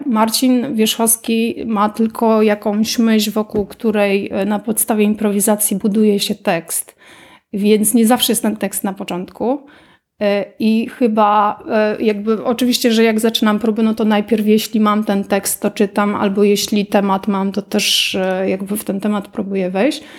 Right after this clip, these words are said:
Natomiast, e, mm, najp-, to spotkanie jest dla mnie ważne, w sensie próby,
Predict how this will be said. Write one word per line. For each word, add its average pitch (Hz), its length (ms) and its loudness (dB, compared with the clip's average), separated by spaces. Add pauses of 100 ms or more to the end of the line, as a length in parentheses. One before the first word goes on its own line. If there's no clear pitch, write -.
(360)
Natomiast, 240 640 2
e, 208 500 4 (180)
mm, 202 680 -4 (320)
najp-, 214 480 2
to 233 120 2
spotkanie - 760 0
jest 185 320 -2
dla 185 160 2
mnie 190 240 0
ważne, 202 540 2
w - 80 -10
sensie 208 360 0
próby, 202 480 0